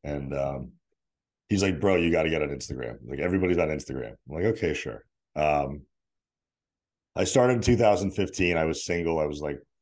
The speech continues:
thirty, whatever that was, thirty-one, thirty-two.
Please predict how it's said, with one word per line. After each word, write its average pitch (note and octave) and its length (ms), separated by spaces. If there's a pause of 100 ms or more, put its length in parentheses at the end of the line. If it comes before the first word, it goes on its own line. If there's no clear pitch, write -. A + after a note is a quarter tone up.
thirty, D2 680
whatever B1+ 420
that A#1+ 120
was, B1 220
thirty-one, C#2 520
thirty-two. C2+ 540